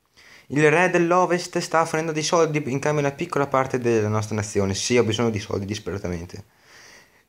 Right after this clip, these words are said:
I paesani sono in rivolta, grandi gruppi di persone stanno risaccando la capitale. Io... No, abbiamo bisogno di rinforzare, dobbiamo rinforzare l'esercito, ragazzi. Bene, così facendo ci abbiamo,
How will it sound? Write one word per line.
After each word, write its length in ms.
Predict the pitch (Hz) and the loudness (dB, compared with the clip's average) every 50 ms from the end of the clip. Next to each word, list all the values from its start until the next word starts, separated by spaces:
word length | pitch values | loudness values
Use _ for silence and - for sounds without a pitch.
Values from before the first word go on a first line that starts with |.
| _ _ _ - | _ _ _ -2
I 120 | 170 185 185 | -2 0 2
paesani 440 | - 190 190 190 208 196 196 202 190 | 4 2 4 6 4 4 4 4 2
sono 240 | - - 202 202 | 2 2 2 2
in 60 | 202 202 | 2 2
rivolta, 500 | 214 214 220 214 208 202 202 - 151 123 | 2 4 4 4 4 2 2 2 2 2
grandi 320 | 113 123 147 156 151 151 | 2 2 0 2 2 0
gruppi 240 | 143 147 156 151 156 | 0 0 -2 -2 -2
di 100 | 143 143 | -6 0
persone 280 | - 147 143 - 147 151 | 0 0 0 2 0 -2
stanno 300 | 147 - 143 147 147 143 | 0 0 -2 0 2 0
risaccando 460 | 147 147 - - - - 143 147 143 | 0 0 -4 -6 -4 -4 -2 0 0
la 80 | 139 139 | -2 -2
capitale. 760 | 139 139 - 131 - 131 120 113 107 101 90 - - - _ _ _ _ _ _ _ _ _ _ _ _ _ _ _ _ _ _ _ _ _ _ _ _ _ _ _ _ _ _ _ _ _ _ _ _ _ _ _ _ _ _ | -4 -6 -6 -4 0 0 2 2 2 2 0 -2 -4 -14 _ _ _ _ _ _ _ _ _ _ _ _ _ _ _ _ _ _ _ _ _ _ _ _ _ _ _ _ _ _ _ _ _ _ _ _ _ _ _ _ _ _
Io... 580 | - 117 139 143 139 127 117 104 - - - _ _ _ _ _ _ _ _ _ _ _ _ _ _ _ _ _ _ _ _ _ _ _ _ _ _ _ _ _ _ _ _ _ _ _ _ _ _ _ _ _ _ _ | -2 0 2 4 4 4 2 0 -4 -8 -16 _ _ _ _ _ _ _ _ _ _ _ _ _ _ _ _ _ _ _ _ _ _ _ _ _ _ _ _ _ _ _ _ _ _ _ _ _ _ _ _ _ _ _
No, 280 | _ 113 120 123 120 113 | _ -2 0 2 2 2
abbiamo 260 | 110 104 113 123 123 | 2 2 2 2 2
bisogno 240 | 117 113 127 135 131 | 2 0 0 -2 -2
di 80 | 120 117 | -2 -2
rinforzare, 640 | 139 151 147 - 131 123 123 - 117 113 117 117 113 | -2 -4 -2 -2 -2 -2 0 0 2 4 4 2 2
dobbiamo 280 | 117 117 131 135 127 | 0 0 0 2 2
rinforzare 680 | 120 135 147 147 - - 135 127 - - 120 120 123 120 | 2 2 0 -2 0 -2 -2 -2 0 0 2 2 4 2
l'esercito, 440 | 117 113 110 110 107 104 - - 98 | 0 0 0 0 -2 -2 -4 -4 -4
ragazzi. 360 | 101 98 95 92 - - 98 | -2 0 0 -2 -2 -4 -2
Bene, 280 | 101 101 101 98 98 98 | 0 0 2 2 -2 -4
così 160 | 107 107 120 | -4 -6 -4
facendo 280 | 120 120 123 120 120 | -4 -2 -2 -2 -2
ci 80 | 120 - | -2 -2
abbiamo, 300 | 104 113 117 110 101 | 0 0 2 2 0